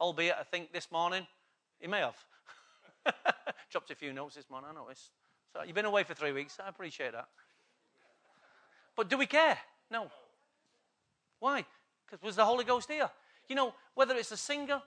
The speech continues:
or a guitar, listen, I drop more notes than a man throwing pound notes away.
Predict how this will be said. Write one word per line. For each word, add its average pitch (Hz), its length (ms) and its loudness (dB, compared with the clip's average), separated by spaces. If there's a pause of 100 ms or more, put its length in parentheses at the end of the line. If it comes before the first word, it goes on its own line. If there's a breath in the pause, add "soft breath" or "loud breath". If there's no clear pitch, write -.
or 233 100 4
a 233 40 -2
guitar, 226 320 0
listen, 240 200 -2
I 285 80 4
drop 226 220 2
more 220 220 0
notes 185 480 -2 (300 soft breath)
than 214 100 0
a 196 60 2
man 202 240 2
throwing 196 240 -4
pound 190 220 2
notes 226 200 0
away. 139 220 -4